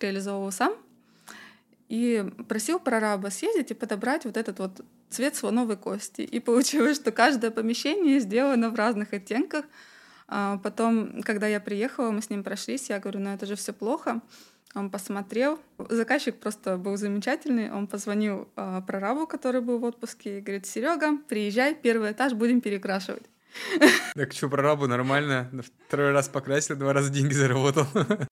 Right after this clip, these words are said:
Speaker 1: Ну, всё-таки должно быть, э, к тому, что большое доверие именно в плане эстетики.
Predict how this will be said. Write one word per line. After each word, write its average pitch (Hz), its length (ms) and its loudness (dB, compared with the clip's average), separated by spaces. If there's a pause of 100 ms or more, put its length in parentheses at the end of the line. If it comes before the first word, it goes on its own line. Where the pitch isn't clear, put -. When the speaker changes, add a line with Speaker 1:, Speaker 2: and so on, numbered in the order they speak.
Speaker 1:
Ну, 262 260 4
всё-таки 262 420 4
должно 226 320 6
быть, 220 300 0 (720)
э, 233 80 4
к - 60 -2
тому, 220 200 8
что 226 160 0
большое 208 380 4
доверие 214 540 2
именно 202 480 0
в - 80 -14
плане 190 380 4
эстетики. 190 580 -6